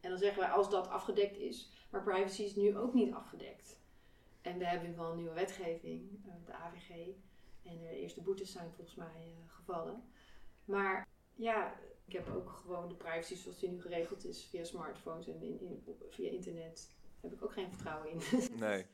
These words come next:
Speaker 1: Ik denk dat het dan alleen maar, ja, dit is nog belangrijker, denk ik, in zo'n fysieke situatie dat je interacteert met een robot en dan ook nog zo'n kwetsbare doelgroep.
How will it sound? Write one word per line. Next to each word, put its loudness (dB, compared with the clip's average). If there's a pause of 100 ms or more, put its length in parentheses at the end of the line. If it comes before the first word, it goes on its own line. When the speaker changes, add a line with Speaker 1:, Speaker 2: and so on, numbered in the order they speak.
(340)
Speaker 1:
Ik 6
denk 12
dat 8
het -2
dan 2
alleen -2
maar, -2
ja, -2
dit 10
is -4
nog 8
belangrijker, 2
denk 0
ik, -4
in -2
zo'n -2 (200)
fysieke 0
situatie 0
dat -2
je -4
interacteert 0
met -6
een -6
robot -2
en -6
dan -4
ook -4
nog -4
zo'n -4
kwetsbare -4
doelgroep. 2